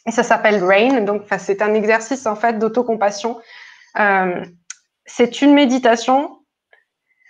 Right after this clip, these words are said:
qui nous permet, en fait, de, de devenir complètement autonome vis-à-vis, euh,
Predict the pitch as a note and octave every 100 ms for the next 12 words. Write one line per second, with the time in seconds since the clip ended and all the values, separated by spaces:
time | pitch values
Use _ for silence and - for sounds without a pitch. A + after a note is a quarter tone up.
0 | - _ _ - C4 B3 B3+ C4+ B3 B3
1 | C4 C#4 B3 B3 B3 G#3+ G3+ G#3+ A3+ G3
2 | A#3 B3 B3+ C#4 B3+ B3 B3+ B3 A3+ B3
3 | A#3+ B3 B3+ A3 G#3 A3 G3+ A3+ B3 B3+
4 | A3+ G#3 G3+ G3 F#3+ F#3 F#3